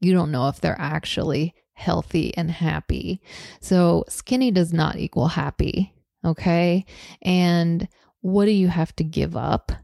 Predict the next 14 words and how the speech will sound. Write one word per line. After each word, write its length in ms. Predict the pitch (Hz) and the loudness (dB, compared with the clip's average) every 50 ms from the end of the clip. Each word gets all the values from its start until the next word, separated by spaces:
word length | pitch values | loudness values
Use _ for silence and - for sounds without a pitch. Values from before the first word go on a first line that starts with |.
| _ _ _ _ _ _ - _ _ _ | _ _ _ _ _ _ -20 _ _ _
in 160 | 190 175 175 - | 2 2 2 2
order 300 | 175 175 170 160 165 160 | 2 2 4 4 2 0
to 160 | 165 - 175 | 0 0 -2
be 240 | 165 165 165 160 156 | 0 2 2 2 4
that, 420 | 151 151 151 151 156 147 - - | 2 2 0 2 0 -2 -2 -6
quote, 400 | - - - 170 160 156 143 - - - - - _ _ _ - | -8 -2 0 2 2 2 0 -4 -10 -18 -20 -20 _ _ _ 0
"ideal 800 | 165 160 160 160 156 165 156 151 143 139 139 143 156 185 - _ _ _ 233 | 0 2 0 0 0 -2 0 0 0 -2 -2 -2 -4 -6 -8 _ _ _ -8
weight"? 640 | 180 147 - - - - - _ - - - - - - _ _ _ _ _ _ _ _ _ _ _ _ _ _ | -6 -6 -6 -6 -8 -10 -12 _ -14 -14 -14 -16 -18 -20 _ _ _ _ _ _ _ _ _ _ _ _ _ _
So 240 | - - - 170 165 | -20 -8 -4 -2 -2
to 120 | 165 160 | -2 -4
sum 240 | - - 170 165 175 | -2 -2 0 0 2
it 80 | 180 | 2
all 180 | 185 190 196 208 | 2 2 2 2
up, 300 | 233 277 285 - - - | 2 0 0 -2 -4 -8